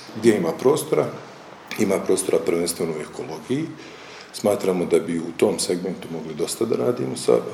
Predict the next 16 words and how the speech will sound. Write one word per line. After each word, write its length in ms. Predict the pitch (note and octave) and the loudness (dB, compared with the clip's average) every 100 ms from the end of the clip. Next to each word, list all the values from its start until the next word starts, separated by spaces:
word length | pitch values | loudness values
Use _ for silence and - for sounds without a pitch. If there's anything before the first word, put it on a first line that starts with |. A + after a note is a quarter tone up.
| - | -8
sa 260 | - G2 F#2+ - - | 2 6 4 2 -2
omladinskom 600 | F#2+ G2 A2 G#2 - G#2+ | 0 2 2 0 2 2
organizacijom 840 | G#2+ G#2+ G#2 G#2 G2+ G2+ - B2 A#2+ - - - - - | 2 0 0 4 4 4 2 0 0 -6 -16 -16 -16 0
i 240 | B2+ C#3+ | 2 4
s 60 | - | 2
druge 260 | A#2 A2+ G2+ | 4 4 4
strane 380 | - G2+ G#2+ | 2 2 2
možemo, 540 | G2+ G2+ G2+ G2 G2 F#2+ - - | 0 -2 0 2 2 2 -10 -4
jeli, 240 | F2 F2+ | -2 0
da 120 | F2 | -2
se 180 | - - - - | -4 -6 -8 2
posvetimo, 760 | F2+ - A#2 A2 A2 G2+ F#2 F2 | 4 4 -2 -2 -2 0 0 0
e, 600 | - - F#2+ F2+ F2 E2+ | -4 -4 0 2 2 0
socijalnoj 600 | G2+ - F2+ E2+ E2+ D2+ | -2 -2 -6 -8 -8 -8
brizi 320 | G#2+ C#3+ C#3+ C#3+ | 0 0 0 -4
i 120 | F3+ | -2